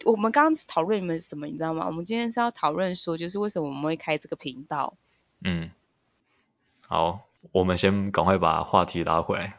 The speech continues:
Speaker 2: 不然真的越，
Speaker 1: <laughs>
Speaker 2: 越讲越多。原本预设三四十分钟的一集，<laughs> 讲到可能变一个多小时。
Speaker 1: 对，我们开头已经进行了几分钟啦，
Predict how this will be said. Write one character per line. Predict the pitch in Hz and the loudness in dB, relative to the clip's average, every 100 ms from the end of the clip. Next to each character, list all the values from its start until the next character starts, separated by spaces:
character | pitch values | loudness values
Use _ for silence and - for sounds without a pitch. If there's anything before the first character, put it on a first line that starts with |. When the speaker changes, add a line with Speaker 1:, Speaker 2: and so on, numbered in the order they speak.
| - | 0
Speaker 2:
不 | 98 | 0
然 | 90 | 2
真 | 92 | 0
的 | 90 | 0
越， | 90 101 - | 0 0 -2
Speaker 1:
<laughs> | - | 4
Speaker 2:
越 | 120 98 | 6 6
讲 | 90 80 | 4 2
越 | 95 90 | 0 0
多。 | - 90 95 - | -2 -6 -8 0
原 | 104 | 4
本 | 110 92 107 | 6 6 6
预 | 101 | 2
设 | 95 104 92 | 4 4 4
三 | 92 98 95 | 4 4 4
四 | 101 | 0
十 | 87 | 0
分 | 82 92 | 0 2
钟 | 90 92 | 2 2
的 | 87 | 2
一 | 90 | 0
集， | 87 - 98 _ _ | -2 -8 -10 _ _
<laughs> | - 95 | -2 4
讲 | 87 80 | 4 6
到 | 95 | 4
可 | 95 82 | 4 0
能 | 85 | 0
变 | 92 | 0
一 | 92 | 0
个 | 90 | 0
多 | 85 | -2
小 | - - | -2 -6
时。 | - - - - - - - | -6 -8 -10 -20 -18 -16 -2
Speaker 1:
对， | 330 311 | 4 8
我 | 262 | 8
们 | 233 226 | 6 0
开 | 294 311 | 2 4
头 | 294 208 | 6 4
已 | |
经 | 196 247 254 - | 4 0 0 -2
进 | - 277 240 | 0 2 2
行 | 196 175 | 0 -2
了 | 170 | -4
几 | 98 - 180 | -4 -6 -6
分 | 170 190 | -4 -4
钟 | 190 180 175 | -4 -6 -4
啦， | 156 180 | -6 -8